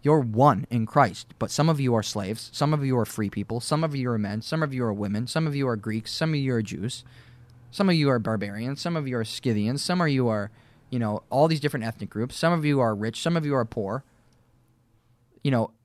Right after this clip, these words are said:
but you're all, if you're, if you came to Christ by faith in Christ alone and were baptized into this body and regenerated by the Spirit, and you have the Spirit, you're all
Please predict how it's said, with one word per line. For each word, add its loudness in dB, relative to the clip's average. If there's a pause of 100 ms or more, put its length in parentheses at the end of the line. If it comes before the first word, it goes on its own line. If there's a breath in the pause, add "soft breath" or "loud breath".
but 0
you're -2
all, 6
if -4
you're, 0
if -6
you -4 (160)
came 0
to -4
Christ -2
by -6
faith -2
in -6
Christ -2
alone 0
and -2
were -6
baptized 0
into -2
this -4
body -4 (1500 soft breath)
and 0
regenerated 2
by 0
the -4
Spirit, -4 (140)
and -8
you -8
have -2
the -2
Spirit, -6
you're -6
all 2